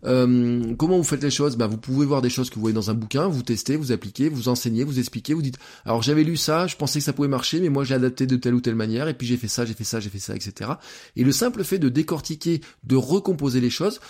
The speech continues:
eh ben, vous permet de finir de mémoriser, de finir d'intégrer cette information-là, et la faire vôtre, vraiment la faire vôtre.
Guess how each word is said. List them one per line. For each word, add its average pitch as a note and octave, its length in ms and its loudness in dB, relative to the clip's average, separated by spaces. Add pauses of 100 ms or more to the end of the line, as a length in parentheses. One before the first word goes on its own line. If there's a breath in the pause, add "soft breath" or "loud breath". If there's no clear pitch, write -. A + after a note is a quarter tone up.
(120 loud breath)
eh - 100 -2
ben, D3+ 160 2
vous C3+ 140 -2
permet D#3 320 2
de B2+ 240 2 (160 soft breath)
finir D3+ 400 0
de C#3 80 2
mémoriser, B2+ 500 2
de F3+ 60 -2
finir D3 240 -4
d'intégrer C#3+ 600 0
cette B2 180 -8
information-là, A#2 640 -4 (260 loud breath)
et B2+ 80 0
la D#3+ 100 2
faire D3+ 220 -2
vôtre, E3+ 340 -2
vraiment D3+ 260 2
la F3+ 120 0
faire D3 180 -4
vôtre. C#3+ 220 0